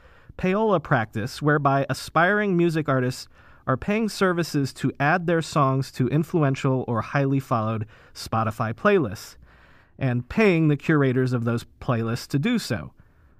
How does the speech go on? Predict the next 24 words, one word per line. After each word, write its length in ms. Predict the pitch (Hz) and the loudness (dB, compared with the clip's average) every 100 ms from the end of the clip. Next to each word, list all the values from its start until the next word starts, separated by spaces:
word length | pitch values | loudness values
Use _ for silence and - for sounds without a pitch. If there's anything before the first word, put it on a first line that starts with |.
| _ _ _ _ _ _ - | _ _ _ _ _ _ -4
The 100 | 180 | 0
reason 340 | 240 220 214 | 2 2 0
for 280 | 185 185 165 | 2 2 4
doing 340 | 151 247 240 | 2 0 2
this 540 | 143 147 - - - - _ _ - | 2 0 -4 -14 -16 -20 _ _ 0
is 120 | 147 | 4
obvious. 560 | 233 120 85 - - - | 6 4 -4 -14 -18 -18
Spotify 600 | - 147 143 139 139 131 | -2 0 2 0 0 0
has 480 | 135 127 123 123 - - - - | 0 0 0 -4 -8 -20 -20 -14
a 100 | - | -4
hundred 300 | 104 120 120 | 0 0 0
fifty-nine 540 | - 131 127 120 123 120 | -4 -2 0 0 0 0
million 360 | 120 120 117 - | 0 -2 -4 -2
active 540 | 127 127 - 117 107 | -4 -4 -4 -4 -4
users 580 | 127 127 131 139 143 139 | 0 2 2 2 0 -2
worldwide 800 | 131 135 131 135 156 190 208 208 - - - - - | 0 0 0 2 4 4 4 -2 -6 -20 -20 -20 -4
and 240 | 151 151 147 | 2 2 2
seventy-one 640 | - 170 160 165 202 208 | 2 2 2 2 2 4
million 420 | 147 127 120 127 | 2 2 0 -2
paid 320 | 131 143 120 113 | 0 0 -2 -4
subscribers. 800 | 113 - 208 185 104 - - - _ _ _ _ _ _ _ - - | -10 -2 2 2 0 -6 -16 -20 _ _ _ _ _ _ _ -20 -16
Spotify's 760 | - 220 240 262 247 214 190 - | 2 4 4 2 2 2 -2 0
own 220 | 190 220 | 2 2
analytics 760 | 170 180 170 175 156 143 - | 2 2 4 4 4 2 -10